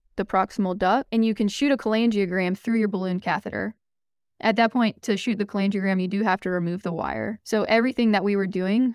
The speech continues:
was maintaining wire access while we were manipulating the balloon. But once we've done the dilation and we're ready for that final cholangiogram, we'll remove the wire.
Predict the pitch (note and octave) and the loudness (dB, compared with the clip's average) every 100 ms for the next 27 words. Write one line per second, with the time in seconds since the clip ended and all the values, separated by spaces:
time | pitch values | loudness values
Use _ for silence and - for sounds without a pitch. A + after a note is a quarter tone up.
0 | _ F#3+ F#3+ F#3+ G3 F#3+ F#3 F#3+ F#3+ F#3+ | _ -4 -4 -2 -2 0 0 0 0 0
1 | F3+ F#3 G3+ G#3+ - A#3+ - G3+ F#3+ F3+ | 0 2 0 0 0 -2 0 0 0 0
2 | F3+ F#3 A3 A3+ A#3 A#3+ A#3+ B3 C4+ A#3 | -4 -2 0 2 2 2 2 2 2 2
3 | G3 G#3 A3+ - G#3 G3 G3+ F#3+ F3+ F3+ | 2 2 2 2 0 2 2 2 2 0
4 | F3+ F3+ F#3+ A#3+ A#3 G3 F3+ F3 F3+ G3+ | 0 0 -2 0 2 2 0 0 -2 0
5 | F#3+ F3 - F#3 F#3 F#3 F#3 F3+ F#3 G3 | 0 -2 0 0 0 -2 -2 0 0 -2
6 | E3+ E3+ D#3+ F3 F3 F3+ F3 F#3 G3 G3 | -4 -2 -2 -2 -2 -2 -2 0 -2 -2
7 | E3+ E3+ - A2 A#3 | -2 -2 -2 -4 -8